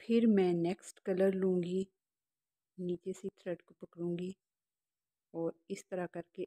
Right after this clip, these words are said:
और फिर ये, ये वाले thread को मैंने खींच लिया। ये फिर front post और फिर इनके next वाले टू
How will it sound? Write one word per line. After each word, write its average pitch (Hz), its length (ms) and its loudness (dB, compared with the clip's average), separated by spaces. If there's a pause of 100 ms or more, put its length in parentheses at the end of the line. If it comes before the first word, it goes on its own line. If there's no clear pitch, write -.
और 170 100 -4 (120)
फिर 185 300 -8
ये, 170 200 -2 (300)
ये 175 220 -4
वाले 170 260 -4
thread 151 320 -16
को - 140 -14
मैंने 160 260 -6
खींच - 300 -20 (180)
लिया। - 160 -20 (3250)
ये 190 220 2 (140)
फिर 202 340 -4
front 190 300 -2 (240)
post 175 540 -8 (1500)
और 175 240 -4 (180)
फिर 196 420 0
इनके 190 460 -2 (760)
next 190 320 -6 (140)
वाले 170 220 0 (100)
टू 196 140 2